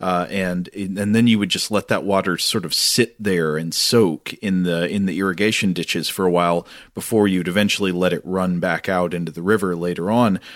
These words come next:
And I think the idea there was not just that it would moisten the soil, but that you were, you were trying to give it time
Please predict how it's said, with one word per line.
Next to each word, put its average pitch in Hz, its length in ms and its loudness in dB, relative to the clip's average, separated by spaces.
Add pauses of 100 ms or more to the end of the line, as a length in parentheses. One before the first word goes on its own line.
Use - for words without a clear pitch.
(240)
And 104 100 2
I 95 60 4
think 107 220 -2
the 104 120 2
idea 95 300 2
there 92 180 0
was 87 180 -2
not 104 220 2
just 92 300 -4
that 95 120 2
it 90 60 0
would 82 160 -6
moisten 101 600 4
the 87 60 0
soil, 87 480 2
but 85 220 0
that 95 160 -4
you 95 160 -4
were, 90 220 -4
you 95 160 -4
were 90 80 -4
trying 120 380 2
to 107 60 2
give 92 200 -2
it 92 120 -6
time 90 460 0